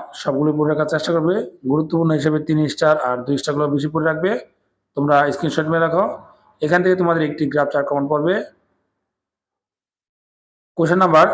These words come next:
এগারো, এখানে লেটার বা ইমেইল হিসেবে মার্ক থাকবে দশ, এখানে ইম্পর্টেন্ট হিসেবে আছে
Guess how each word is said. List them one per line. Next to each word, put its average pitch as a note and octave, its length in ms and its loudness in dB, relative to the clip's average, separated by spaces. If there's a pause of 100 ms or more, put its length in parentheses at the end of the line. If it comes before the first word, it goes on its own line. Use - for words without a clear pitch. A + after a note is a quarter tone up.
(100)
এগারো, E3+ 240 6 (460)
এখানে D#3 240 0 (800)
লেটার D#3+ 360 2
বা F3 80 6 (100)
ইমেইল E3+ 240 2
হিসেবে F#3 220 0 (160)
মার্ক D3 200 -2
থাকবে D3+ 160 -2 (120)
দশ, F3+ 180 6 (480)
এখানে D3+ 180 -2 (140)
ইম্পর্টেন্ট D#3+ 380 0
হিসেবে E3 280 2
আছে D#3+ 200 0